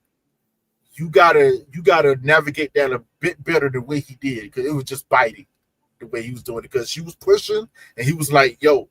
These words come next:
I'm getting, stop. You know, and he, it just came off super biting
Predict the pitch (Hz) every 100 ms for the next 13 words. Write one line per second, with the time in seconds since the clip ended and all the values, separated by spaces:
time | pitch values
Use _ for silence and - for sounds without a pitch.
0 | - 123 143 - - - 135 - _ _
1 | _ _ _ _ _ _ _ _ _ _
2 | _ 135 127 123 123 117 120 131 135 127
3 | 127 - 156 135 135 - - - 139 143
4 | 123 107